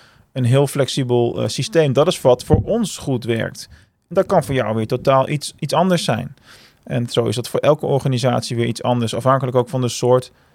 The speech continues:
uitdaging waar je mee, eh, te maken krijgt. Nou, ehm, uiteindelijk, eh, hebben we natuurlijk in die periode ook heel veel focus gehad op sales. Ik bedoel, zo simpel is het dan ook wel weer, hè. Op het moment dat,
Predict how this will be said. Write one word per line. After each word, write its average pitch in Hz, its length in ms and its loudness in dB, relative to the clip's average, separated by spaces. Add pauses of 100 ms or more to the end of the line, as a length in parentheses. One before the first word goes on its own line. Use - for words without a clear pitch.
(240)
uitdaging 120 720 2
waar 110 220 2
je 110 80 -2
mee, 107 420 -2
eh, 113 180 -6
te 104 180 -6
maken 202 260 2
krijgt. - 460 -6 (720)
Nou, - 180 -2 (960)
ehm, 147 380 4 (100)
uiteindelijk, 160 760 4
eh, - 140 -2
hebben 131 260 4
we 135 60 2
natuurlijk 139 300 -2
in 151 60 0
die 147 100 -2
periode 131 400 4
ook 147 200 4
heel 135 120 2
veel 113 80 -4
focus 110 340 0
gehad 110 220 -6
op - 80 -12
sales. 170 380 0
Ik - 60 -20
bedoel, 123 200 -4
zo 139 120 0
simpel 170 300 -2
is 120 100 -2
het - 80 -10
dan 120 100 -4
ook 127 140 0
wel 160 120 0
weer, 151 200 0
hè. 151 100 0
Op 165 80 0
het 139 100 -6
moment 127 280 2
dat, 120 240 0